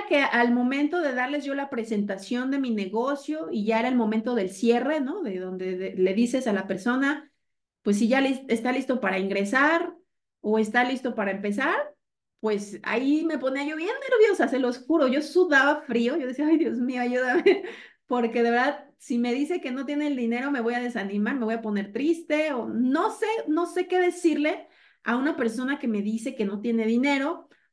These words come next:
o que no tiene tiempo, o que tiene que pensarlo, ¿no? Así, a mí me pasaba muchísimo. Bueno,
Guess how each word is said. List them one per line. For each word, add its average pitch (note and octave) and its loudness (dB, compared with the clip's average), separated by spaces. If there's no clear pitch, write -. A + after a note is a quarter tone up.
o G#3+ -4
que G#3+ 4
no A#3 2
tiene B3 -2
tiempo, C4 -2
o D4+ -2
que C4+ -4
tiene A#3+ -4
que A#3+ -4
pensarlo, F3+ -6
¿no? B3+ -4
Así, G#3 -2
a B3+ 4
mí C#4+ 8
me E4+ 8
pasaba C4 2
muchísimo. G#3+ 0
Bueno, G3+ 2